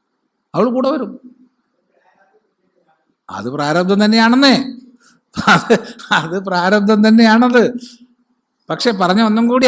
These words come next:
ആവർത്തിക്കുന്നു, ഒന്നുകൂടി ആവർത്തിക്കുന്നതിന് ഒരു മടിയുമില്ല. "എടി, എനി-, നിന്നെ എനിക്ക് വേണ്ട, പൊയ്ക്കോന്ന്" പറഞ്ഞാലും അവൾ കൂടെ വരും. ഒരു കവചമായിട്ട്,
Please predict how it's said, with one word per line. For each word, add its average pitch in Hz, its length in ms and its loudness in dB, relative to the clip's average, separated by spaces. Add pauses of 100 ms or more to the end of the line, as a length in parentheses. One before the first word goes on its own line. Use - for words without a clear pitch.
(120)
ആവർത്തിക്കുന്നു, 220 680 0 (1900)
ഒന്നുകൂടി 214 500 2
ആവർത്തിക്കുന്നതിന് 220 640 0
ഒരു 220 160 -2
മടിയുമില്ല. 170 420 -2 (680)
"എടി, 202 120 0 (120)
എനി-, 220 260 0
നിന്നെ 226 260 2
എനിക്ക് 240 180 -2 (120)
വേണ്ട, 254 280 2 (640)
പൊയ്ക്കോന്ന്" 240 500 0 (100)
പറഞ്ഞാലും 202 420 -2
അവൾ 185 100 0 (120)
കൂടെ 165 220 -4
വരും. - 160 -16 (3500)
ഒരു 180 160 0
കവചമായിട്ട്, 160 720 -2